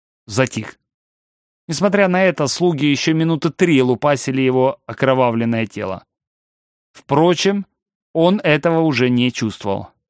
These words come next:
Он быстро шёл по длинному коридору в сторону чего-то ослепительно сияющего в конце. Где-то посередине коридора Магнификус обнаружил в стене справа дверь и точно такую же в стене слева.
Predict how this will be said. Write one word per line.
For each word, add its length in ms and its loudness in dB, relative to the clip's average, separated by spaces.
Он 160 -2
быстро 280 0
шёл 200 0
по 140 -2
длинному 460 -2
коридору 480 0
в 60 -6
сторону 420 -2
чего-то 420 -2
ослепительно 800 -2
сияющего 680 0
в 60 -20
конце. 460 -4
Где-то 520 2
посередине 500 0
коридора 460 2
Магнификус 680 -2
обнаружил 480 -2
в 60 -6
стене 320 -2
справа 360 0
дверь 420 0
и 60 -8
точно 420 -4
такую 360 -2
же 200 0
в 40 -20
стене 300 0
слева. 440 -4